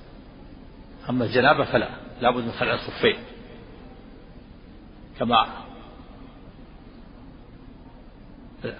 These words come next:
الحديث الآخر: "ولكن من جنابة وبول ونوم"، مسح الخفين، ولكن من جنابة، ولكن من، من غائط وبول ونوم، يعني أنه مسح عنهما في،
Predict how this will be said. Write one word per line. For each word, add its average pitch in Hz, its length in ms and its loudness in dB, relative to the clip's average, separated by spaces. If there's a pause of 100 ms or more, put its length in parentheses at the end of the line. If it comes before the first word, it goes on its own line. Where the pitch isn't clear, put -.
(120)
الحديث 113 240 -2
الآخر: 127 240 4
"ولكن 127 340 4
من 120 120 4
جنابة 123 380 6 (560)
وبول 135 400 6 (460)
ونوم"، 127 280 10 (1600)
مسح 107 220 -6
الخفين، 117 540 2 (680)
ولكن 120 380 6
من 117 100 6
جنابة، 120 560 6
ولكن 131 320 4
من، 113 180 2 (480)
من 127 100 6
غائط 143 320 8
وبول 143 340 6
ونوم، 117 300 4 (1200)
يعني 117 160 -2
أنه 117 160 4
مسح 127 240 0
عنهما 123 480 4
في، 117 200 0